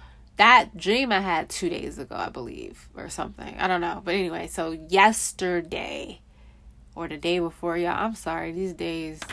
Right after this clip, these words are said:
Anyway, long story. Okay, so t-, just to make s-, I wanted to make sense. I had the dream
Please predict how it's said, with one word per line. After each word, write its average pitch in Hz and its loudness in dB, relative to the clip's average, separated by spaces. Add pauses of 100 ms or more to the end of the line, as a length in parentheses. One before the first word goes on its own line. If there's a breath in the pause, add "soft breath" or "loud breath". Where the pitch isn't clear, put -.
(720 soft breath)
Anyway, 180 4
long 226 4
story. 247 -2
Okay, 220 2
so 208 -8
t-, - -8
just 269 -2
to 339 -2
make 311 -2
s-, - -18 (340)
I 233 6
wanted 302 2
to 233 -2
make 190 -2
sense. - -10 (600 soft breath)
I 208 4
had 269 2
the 247 -2
dream 208 -4